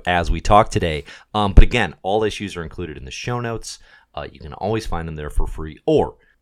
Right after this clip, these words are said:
if you are so inclined, you can get f-, access to the full Reading Club spreadsheet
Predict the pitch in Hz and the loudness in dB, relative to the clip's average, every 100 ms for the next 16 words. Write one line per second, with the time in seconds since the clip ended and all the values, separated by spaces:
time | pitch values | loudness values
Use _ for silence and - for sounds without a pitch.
0 | _ - 92 78 71 - 71 64 - 69 | _ -10 -2 -2 -2 -6 -8 -8 -8 -10
1 | 67 82 71 - - - 85 85 - - | -10 -10 -10 -6 -2 0 -2 -4 -10 -8
2 | - - 127 127 123 117 - _ _ - | -8 2 4 4 2 -2 -10 _ _ -4
3 | 104 110 107 92 - 123 - 120 | 0 2 4 4 6 4 4 -2